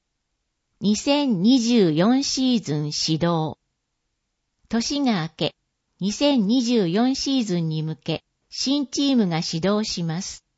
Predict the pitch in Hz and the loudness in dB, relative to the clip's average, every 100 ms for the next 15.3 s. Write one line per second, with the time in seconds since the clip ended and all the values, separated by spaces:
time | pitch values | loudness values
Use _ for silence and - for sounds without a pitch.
0 | _ _ _ _ _ _ _ - 208 208 | _ _ _ _ _ _ _ -12 -8 -8
1 | - 277 285 233 220 180 175 - 165 180 | -6 -2 0 2 2 2 -2 -4 -6 -6
2 | - - - _ _ _ - 208 254 277 | -6 -10 -12 _ _ _ -4 0 2 0
3 | 269 - 208 208 208 202 202 190 208 - | -4 -4 -2 -2 -4 -4 -2 -2 -4 -6
4 | 220 208 170 170 160 - _ - 220 247 | -2 0 0 -2 -4 -6 _ 0 2 2
5 | 269 226 214 180 170 190 208 180 160 - | 2 2 4 2 2 2 2 0 -4 -8
6 | _ _ _ _ _ _ _ _ _ _ | _ _ _ _ _ _ _ _ _ _
7 | _ _ - 196 277 285 277 233 262 226 | _ _ -6 -4 0 0 2 4 4 4
8 | 240 190 170 175 175 180 170 165 - _ | 2 2 0 0 -2 -2 -2 -6 -8 _
9 | _ _ _ - 294 294 254 214 - 233 | _ _ _ -10 -2 2 2 0 0 2
10 | 233 233 220 202 254 247 277 262 269 - | 2 2 -2 -4 -2 0 0 -2 -6 -4
11 | 277 277 233 190 170 165 165 - 175 160 | 0 2 4 4 0 -2 -2 -2 -2 -2
12 | 160 - - 247 233 220 214 185 - 151 | -4 -6 -2 2 4 4 0 -4 -6 -8
13 | 151 - - _ _ _ _ _ _ _ | -8 -12 -20 _ _ _ _ _ _ _
14 | _ _ - 247 262 - 170 170 160 170 | _ _ -2 0 0 0 0 0 -2 -2
15 | 180 160 - | -2 -4 -6